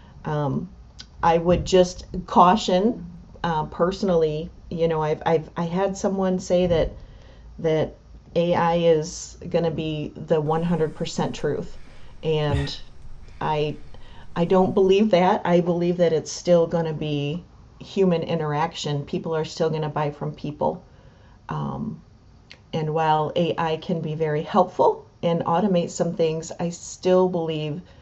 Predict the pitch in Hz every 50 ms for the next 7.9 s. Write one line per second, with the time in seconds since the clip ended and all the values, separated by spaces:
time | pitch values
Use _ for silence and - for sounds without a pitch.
0 | - _ _ - _ - - - - _ - 175 165 160 160 156 147 143 165 151
1 | 151 156 156 - - - 175 180 - - - 175 175 - 170 151 147 143 139 139
2 | - - - - - - - 147 143 143 139 - 156 160 165 151 151 151 160 160
3 | - - - 165 151 151 147 151 151 151 165 175 175 - - - - - - -
4 | - - 165 165 160 156 156 156 - - - 165 147 135 135 139 139 175 - _
5 | - - - - - - - - - - - - - 170 160 143 156 151 151 151
6 | 147 160 151 135 - 165 143 139 131 135 143 - - - 147 131 135 135 135 -
7 | - 131 123 127 127 131 - - - - - - - - - - -